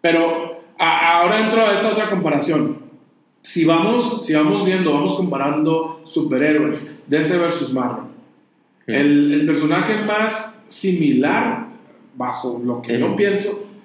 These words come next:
Speaker 1: de Batman o el, o el, la contraparte de Batman de Marvel sería el Capitán América. Pero el Capitán América, aparte de ahorita, ahorita es mucho más popular el Capitán América que Batman.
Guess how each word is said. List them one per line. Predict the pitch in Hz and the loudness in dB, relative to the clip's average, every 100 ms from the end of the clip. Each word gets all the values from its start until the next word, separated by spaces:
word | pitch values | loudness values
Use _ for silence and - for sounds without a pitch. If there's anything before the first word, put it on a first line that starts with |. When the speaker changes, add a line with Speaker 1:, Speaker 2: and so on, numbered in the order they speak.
| _ _ _ _ _ | _ _ _ _ _
Speaker 1:
de | 127 139 | -4 -2
Batman | 127 175 254 269 262 175 | 2 2 2 0 0 0
o | 151 147 143 | 2 2 2
el, | 135 131 120 - - | 0 0 -2 -4 -6
o | 135 131 | -2 0
el, | 127 127 120 117 107 - - - _ _ _ _ - | 0 0 -2 -6 -8 -12 -14 -20 _ _ _ _ -8
la | 135 | -6
contraparte | 156 143 135 - 175 175 196 | -2 -2 -2 -2 -4 -2 0
de | 147 - | 0 0
Batman | 143 - 226 233 233 - - - _ _ _ _ - | -2 0 0 2 0 -4 -10 -20 _ _ _ _ -16
de | - 123 123 | -4 -2 0
Marvel | 120 185 240 247 | 0 0 0 0
sería | 180 151 165 175 | 0 0 2 2
el | 175 | 0
Capitán | 170 - 147 147 | -2 -4 -4 -2
América. | 147 143 - - - _ _ _ _ _ _ _ _ _ _ _ _ _ _ _ _ _ _ | 0 -2 -4 -10 -20 _ _ _ _ _ _ _ _ _ _ _ _ _ _ _ _ _ _
Pero | 190 180 | -2 0
el | |
Capitán | 180 156 170 202 | 0 0 0 0
América, | 220 240 220 | 2 2 0
aparte | - 214 214 | 0 0 0
de | 180 | 0
ahorita, | 147 151 156 170 - | 2 2 0 -4 -2
ahorita | 175 190 247 | 0 2 2
es | - - | 0 0
mucho | 190 247 262 208 | 2 4 4 2
más | 202 | 2
popular | 214 180 165 | 0 0 0
el | 185 | 0
Capitán | 180 147 151 | 0 0 0
América | - 160 156 - | -2 -4 -6 -6
que | 135 | -4
Batman. | 135 - - - | -4 -4 -6 -10